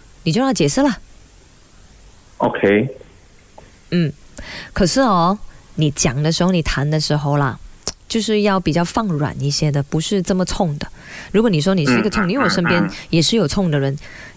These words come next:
Speaker 1: 有时候的确真的很难顶一下了。
Speaker 2: 嗯，嗯，对，对，对。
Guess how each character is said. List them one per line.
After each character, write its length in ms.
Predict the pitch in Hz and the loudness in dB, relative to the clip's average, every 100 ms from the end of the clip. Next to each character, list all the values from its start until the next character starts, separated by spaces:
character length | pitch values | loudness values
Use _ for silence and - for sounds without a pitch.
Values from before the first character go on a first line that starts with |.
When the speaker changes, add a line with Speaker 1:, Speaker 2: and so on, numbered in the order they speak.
| - | 0
Speaker 1:
有 100 | 151 | 0
时 160 | - | 2
候 320 | 180 208 196 - | 2 2 2 0
的 120 | 165 | 0
确 160 | 151 202 | 0 0
真 120 | 180 | 2
的 60 | 156 | 2
很 140 | 143 | 0
难 200 | 127 147 | 0 0
顶 180 | 160 120 | 0 0
一 120 | 139 | 0
下 160 | 147 147 | 2 2
了。 60 | 170 - - - - - - - - - - - | 0 -2 -4 -6 -8 -12 -14 -16 -20 -20 -20 0
Speaker 2:
嗯， 360 | 131 117 104 - | 2 4 2 0
嗯， 320 | 113 98 95 - | 0 0 -4 -2
对， 180 | 113 104 | 0 2
对， 140 | 104 | 0
对。 260 | 95 101 | 2 2